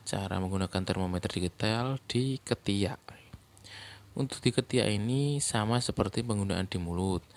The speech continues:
Penggunaan di ketiak juga bisa dilakukan untuk semua usia. Cara menggunakannya sebagai berikut. Yang pertama, lepas baju. Kemudian, himpit termometer di ketiak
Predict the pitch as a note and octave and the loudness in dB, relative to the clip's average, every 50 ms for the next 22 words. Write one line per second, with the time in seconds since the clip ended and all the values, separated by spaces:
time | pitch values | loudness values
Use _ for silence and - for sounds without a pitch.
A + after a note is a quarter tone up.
0 | - - - - - - - - - - B2 A#2+ G#2+ A2 A#2 G2+ G2 A#2 B2 B2 | -18 -18 -18 -18 -18 -20 -20 -10 -4 -2 -2 0 0 -2 -2 -2 -2 -2 -4 -4
1 | - - - - - - A2+ A2 A#2 B2+ C3 - - - - G2+ F#2 F2+ F2 - | -4 -6 -4 -4 -4 -2 0 2 2 2 2 0 -2 0 0 2 2 2 0 -2
2 | - - - F2+ E2 - - - E2+ - - - A2+ B2+ C#3 C#3 - - - G#2+ | -4 0 0 0 0 0 -2 -4 -4 -2 0 0 2 2 0 -2 -4 -2 0 2
3 | G#2+ G#2 G2+ - G#2 - - A2+ A#2+ B2+ C3 C3 - - - - - - - - | 4 4 2 0 -4 -4 -2 -2 -2 -2 -2 -6 -8 -12 -20 -20 -20 -20 -12 -4
4 | - A#2 B2+ B2+ C3+ B2+ - B2+ B2+ B2 G#2+ A2 G#2 - A2+ A2 G#2 F#2+ F#2 G#2+ | -2 0 2 2 2 2 2 2 2 2 2 2 2 2 4 4 4 4 2 -2
5 | A#2 - - - - - - - - - - - - - F2+ F2+ F#2 F2+ F2+ F#2 | -6 -10 -14 -20 -20 -20 -20 -20 -20 -20 -20 -8 -2 0 0 2 2 2 0 0
6 | F#2 F#2 F#2+ F2+ F2 E2+ - - F2+ F2+ G#2 A2+ A#2+ - - - F#2 G2 F#2+ - | -2 -2 -2 -2 -2 -2 -2 -2 -2 0 0 0 0 0 2 2 2 2 2 2
7 | F2+ - E2+ - - G2 F#2+ F#2 F2+ - - - - - - - - - - - | 2 0 0 0 0 0 0 0 -2 -4 -8 -18 -20 -20 -20 -20 -20 -20 -20 -20
8 | - - - - - - - - A#2 F2 E2+ - - - F2 E2+ F2 F2+ G2+ A2 | -20 -20 -20 -20 -20 -20 -18 -14 -10 -6 -6 -6 -4 -2 -2 -2 -2 0 0 0
9 | A#2 A#2+ A#2 G#2+ - - G2 F#2+ - - E2 F2+ F#2 - - G2+ A#2 C3 C#3+ D3 | 2 2 2 0 2 0 0 0 0 0 -2 -2 -2 -2 -2 -2 0 0 0 0
10 | D3+ D#3 - - - - - - - - - - - - - - - - - C3+ | 0 -2 -4 -10 -18 -20 -20 -20 -20 -18 -18 -16 -16 -18 -18 -20 -6 0 2 4
11 | D3 C#3+ - - C#3+ C#3+ D3 D3 D3 D3 D3 D3 D3+ - - - - - - A#2 | 4 4 2 4 4 6 6 6 6 4 2 0 -2 -6 -10 -20 -6 2 4 6
12 | A#2 A#2 A#2 - C#3+ - - C3+ A#2 B2 A#2+ A2+ A2+ A2 - - - - - - | 6 6 6 4 4 4 4 2 2 2 2 2 0 0 0 0 -2 -2 -2 -4
13 | - - G#2+ G2+ - - F2+ F2+ F#2+ F2+ F#2 F#2+ - | -2 2 2 2 2 0 -2 0 0 0 0 -2 -6